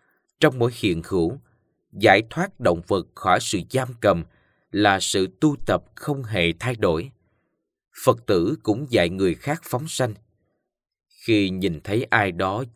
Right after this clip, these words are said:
giết một con vật, sẽ cố gắng tìm cách giải thoát,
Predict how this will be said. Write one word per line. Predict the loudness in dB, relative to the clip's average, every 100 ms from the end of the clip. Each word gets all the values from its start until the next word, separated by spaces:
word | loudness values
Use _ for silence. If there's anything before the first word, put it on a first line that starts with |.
| -2
giết | -2 -2 -4
một | -8 -4
con | -6 -2
vật, | -2 -2 _ _ _ _ _ _
sẽ | 2 2 6
cố | 4
gắng | 6 2 0 -6 -4
tìm | -2 0 -4
cách | -6 -4
giải | 0 0 0
thoát, | -4 -6